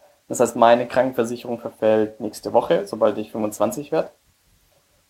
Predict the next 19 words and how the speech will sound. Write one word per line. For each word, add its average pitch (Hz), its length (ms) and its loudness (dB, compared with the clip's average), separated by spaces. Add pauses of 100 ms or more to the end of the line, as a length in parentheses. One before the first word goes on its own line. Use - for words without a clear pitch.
(120)
Und 131 640 2
dann 120 140 4
habe 139 200 2
ich 131 140 -6
erstmal 117 300 0
für - 120 -8
eine 113 140 -2
Woche 113 260 -4
gar 110 240 0
keine. 135 380 0
<laughs> - 60 -4 (1160)
Ähm, 123 420 6
meine 127 220 4
Krankenversicherung 139 1040 0 (480)
ist 135 260 0
dann 120 580 2 (140)
hier 117 220 0
in 113 80 2
Japan. 120 580 4